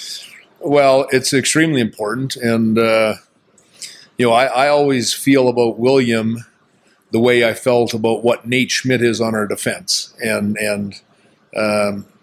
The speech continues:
just zero maintenance, uh, high character, um,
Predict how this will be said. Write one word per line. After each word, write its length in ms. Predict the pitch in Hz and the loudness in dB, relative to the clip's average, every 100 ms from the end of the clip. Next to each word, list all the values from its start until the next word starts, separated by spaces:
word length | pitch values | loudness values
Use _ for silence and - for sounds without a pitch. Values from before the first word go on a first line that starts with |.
| - | -6
just 560 | 123 117 - - - - _ - - 120 110 | -2 0 -2 -4 -10 -12 _ -20 -20 -10 -4
zero 300 | 120 147 135 | 0 0 0
maintenance, 920 | 127 131 127 123 120 - - - - _ _ _ _ _ - | 0 -2 -4 -4 -2 -2 -2 -4 -10 _ _ _ _ _ -6
uh, 600 | 110 107 107 104 101 101 - _ _ - | -4 -2 -2 -2 -2 -6 -14 _ _ -10
high 440 | - 127 127 127 | 0 2 2 0
character, 1040 | - 127 123 117 113 - 117 117 117 107 - _ _ _ _ _ _ - | 0 2 4 2 -2 0 2 4 2 0 -6 _ _ _ _ _ _ -10
um, 640 | 107 101 101 101 98 92 | -6 -4 -4 -4 -8 -14